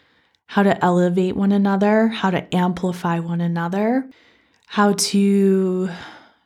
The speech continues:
just really complete the cycle of abuse and trauma, and feeling and thinking there's not enough resources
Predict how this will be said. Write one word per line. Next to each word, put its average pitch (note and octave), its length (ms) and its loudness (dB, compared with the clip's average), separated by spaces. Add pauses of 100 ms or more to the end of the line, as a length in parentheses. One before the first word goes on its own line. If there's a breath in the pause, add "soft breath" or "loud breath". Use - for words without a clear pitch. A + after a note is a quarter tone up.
(180)
just - 720 -2 (220)
really G3 840 0 (120)
complete G3 800 0
the F#3+ 100 -2
cycle F3+ 600 -2
of F3+ 180 -2
abuse F3 540 0
and F3+ 160 0
trauma, F#3 680 0 (880 soft breath)
and F#3+ 560 2 (280)
feeling G3+ 680 2
and F#3 180 0
thinking F#3+ 380 0
there's F#3 240 0
not F3+ 180 0
enough F3 320 0
resources F3 1160 0